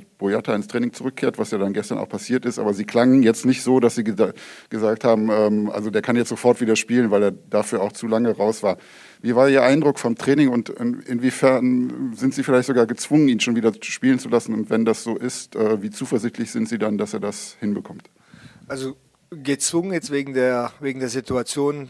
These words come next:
Speaker 2: äh, fühle ich mich überhaupt nicht. Ähm, wichtig war für mich, wie, wie jeden Trainingstag von ihm jetzt erstmal abzuwarten. Und auch heute, äh, hat er sehr konzentriert trainiert. Von daher ist, äh, mit Sicherheit eine, eine, eine Option.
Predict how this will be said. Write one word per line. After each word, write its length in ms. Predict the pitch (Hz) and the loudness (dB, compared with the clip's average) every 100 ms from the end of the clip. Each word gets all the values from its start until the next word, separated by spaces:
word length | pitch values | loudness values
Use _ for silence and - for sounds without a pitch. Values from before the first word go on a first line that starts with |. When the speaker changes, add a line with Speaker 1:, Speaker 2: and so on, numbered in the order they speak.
| 139 | -16
Speaker 2:
äh, 120 | 170 | -18
fühle 220 | 120 151 131 | -10 -8 -8
ich 100 | 123 | -10
mich 140 | 117 | -10
überhaupt 380 | 117 117 131 - | -4 -2 -2 -4
nicht. 320 | 190 - - | -8 -8 -12
Ähm, 320 | 123 117 117 113 _ _ _ _ _ _ _ _ _ | -12 -12 -14 -20 _ _ _ _ _ _ _ _ _
wichtig 400 | 143 135 143 - | -10 -10 -8 -4
war 140 | 131 | -4
für 100 | 139 | -6
mich, 180 | 135 127 | -12 -8
wie, 460 | 127 127 123 120 - | -6 -4 -6 -8 -14
wie 360 | 151 139 131 | -8 -6 -4
jeden 260 | 131 143 143 | -2 -2 -4
Trainingstag 540 | - 175 190 - 117 | -4 -2 -2 -2 -4
von 120 | - 117 | -4 -8
ihm 140 | 117 | -8
jetzt 140 | 107 | -6
erstmal 260 | 113 110 113 | -6 -6 -6
abzuwarten. 560 | 110 - 123 104 - 95 _ - - - _ _ - | -6 -6 -6 -8 -10 -18 _ -20 -20 -20 _ _ -12
Und 280 | 123 117 | -10 -2
auch 200 | 110 113 | -2 -2
heute, 280 | 135 135 143 151 156 156 131 131 | -2 -2 2 0 0 -4 -4 -4
äh, 20 | |
hat 120 | 123 | -6
er 100 | 123 | -6
sehr 160 | 120 131 | -4 -2
konzentriert 560 | 151 131 131 - 165 | -2 -4 -8 -6 -6
trainiert. 480 | - 180 160 170 165 | -4 -8 -4 -4 -6
Von 180 | - 123 | -12 -4
daher 320 | 123 127 135 - - - - _ _ _ | -2 0 -2 -6 -20 -20 -20 _ _ _
ist, 300 | 117 - - | -6 -6 -4
äh, 240 | 120 113 117 - | -4 -4 -8 -12
mit 180 | 123 - | -10 -6
Sicherheit 400 | 151 147 127 127 | -4 0 -2 -2
eine, 320 | 127 117 113 - | -6 -8 -10 -14
eine, 360 | 131 123 117 117 | -12 -12 -12 -14
eine 200 | 147 127 | -8 -8
Option. 480 | 113 - 147 131 | -6 -4 -2 -2